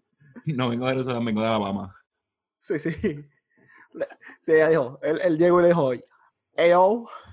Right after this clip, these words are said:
Speaker 1: <laughs>
Speaker 2: Entonces, pues como ella es estadista, ella tiene que saber inglés. "Hey, yo.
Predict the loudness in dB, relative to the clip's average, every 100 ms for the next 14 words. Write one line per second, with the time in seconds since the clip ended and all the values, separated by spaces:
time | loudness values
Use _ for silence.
0 | -20 _ _ -8 -2 2 2 0 -2 -2
1 | 0 0 2 0 0 2 0 0 0 0
2 | 0 -2 0 -2 -2 -2 -4 -8 -10 -12
3 | _ _ _ _ _ _ _ _ -18 -10
4 | -6 -6 -6 -8 -8 -10 -14